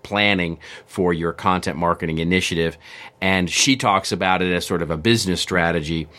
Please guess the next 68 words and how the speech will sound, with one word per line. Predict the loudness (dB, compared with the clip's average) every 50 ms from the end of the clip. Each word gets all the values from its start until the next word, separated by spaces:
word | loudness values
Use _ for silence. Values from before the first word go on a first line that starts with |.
| -20 -18 -14 -10
And | -6 -2 0
I | 0 0
just | 0 0 0
wanted | 2 2 2 2
to | 0
rave | 0 2 2 2 2
about | 2 2 2 0 0
it | 0 -2
because | -4 -2 -2 -2 -2 -2 -4 -6
in, | -6 -4 -6 -4 -4 -4 -4
in, | -2 0 0 0 0 -2 -2
you | 0 2 2
know, | 2 2
in | -2 -2 -4 -4 -2
bringing | 2 2 4 4 4 2
up | 2 0
it | 0 -2
again, | -2 0 2 2 2 0 -2 -2
what | -2 -2
it | -2 -2 0
did | 0 0 2 2 2
was | 0 0
it | 0 -2 0
made | 2 2 4 4 4
me | 4 4 4 4
go | 4 4 2 2
back | 2 0 0 0 0 -2
and | -2 -4 0
look | 2 2 2 2 0
at | -4 -6
the | -4
book | -2 -2 -2 -2 -2
again. | -4 -4 -2 -2 -2 -2 -2 -4 -6 -10 -14 -20 -20 -20 -12 -6
Discovery | -6 -4 -2 0 0 0 2 0 0
Driven | 2 2 2 2 2 0 -2
Planning | 0 0 2 2 2 2 2 0
is | -2 -2 -2
the | -4
name | -2 -2 -2 -2 -2
of | -2
the | -4 -4
book. | -2 0 0 0 -2 -4 -10 -18 -20 -20 -20 -14 -6
And | -2 2 2
it's | 2 2 2 0
just | -2 -2 -2 0 0 0
a |
wonderful, | 0 0 2 2 4 4 4 2 2 0 0 0
wonderful | 2 2 2 0 0 -2 -2 -2
book. | 0 2 0 0 2 0
And | 0 0
I, | 0 -2
and | -2 -2 -2 -2
I | 0
wanted | 0 2 2 2 2 2 0
to | 0
rave | 0 0 0 0 0
a | 0
little | 0 0 0 -2 -2
bit | -2 -4
bit |
about | -4 -2 -2 0 0 0
it | -2 -4 -4
as | -6 -6 -6 -6
in | -8 -8 -8 -8 -6
Thanksgiving | -4 -2 -2 -2 0 0 2 2 4 2
because, | 2 2 2 0 0 0
quite | -2 -4 -4 -4 -2
frankly, | 0 0 0 0 2 2 2 2 0